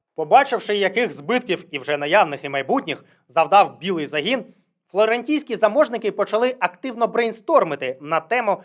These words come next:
що його взагалі робити з цим чортякою Хоквудом та його найманцями. Радилися недовго і вирішили діяти за законом кондотьєрських війн середньовічної Італії.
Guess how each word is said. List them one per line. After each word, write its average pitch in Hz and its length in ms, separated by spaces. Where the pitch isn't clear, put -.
що - 280
його 285 200
взагалі 262 360
робити 185 380
з 160 60
цим 185 200
чортякою 185 520
Хоквудом 131 600
та 147 60
його 147 200
найманцями. 135 560
Радилися 254 760
недовго 151 520
і 165 80
вирішили 262 480
діяти 226 400
за 185 140
законом 202 420
кондотьєрських 180 800
війн 214 160
середньовічної 170 720
Італії. 143 420